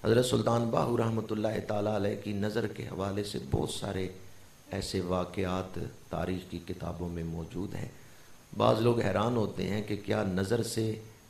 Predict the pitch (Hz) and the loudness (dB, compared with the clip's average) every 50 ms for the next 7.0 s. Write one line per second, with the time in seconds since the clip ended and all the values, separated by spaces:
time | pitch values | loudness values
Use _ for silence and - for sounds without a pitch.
0 | - - - - - - - 101 98 101 101 98 98 101 98 95 - - 92 95 | -14 -8 -6 -6 -4 -2 -4 -4 -4 -2 -2 -2 -2 -2 -2 -6 -8 -6 -4 -2
1 | 101 101 87 92 92 95 92 - - - - - - - - - 92 - - 95 | -2 -2 -2 -4 -4 -4 -6 -8 -10 -12 -12 -10 -8 -6 -4 -4 -4 -4 -4 -4
2 | 87 82 82 101 110 107 110 104 - - 95 98 98 - - - - 110 110 104 | -4 -2 -2 -2 -2 0 0 0 2 2 0 2 0 -2 -2 0 0 0 2 2
3 | - - 95 104 110 110 107 107 110 107 98 85 80 87 - - - - - - | 0 2 2 2 2 2 2 0 0 0 0 0 -2 -4 -4 -4 -12 -10 0 0
4 | 131 117 101 95 - - - - - - - - - - - - - 90 90 95 | 2 2 2 -2 -6 -10 -14 -14 -12 -12 -12 -14 -16 -20 -12 -6 0 2 4 6
5 | 98 98 92 107 113 113 107 95 95 85 82 87 82 82 - 87 95 98 107 117 | 6 4 6 6 6 6 6 4 2 2 2 0 2 2 0 2 2 4 4 2
6 | 117 98 - - - 82 - - - - - - 98 95 101 107 - - - | 2 0 -2 -2 -2 -2 -2 -2 -6 -8 -10 -10 -10 -8 -10 -10 -10 -12 -16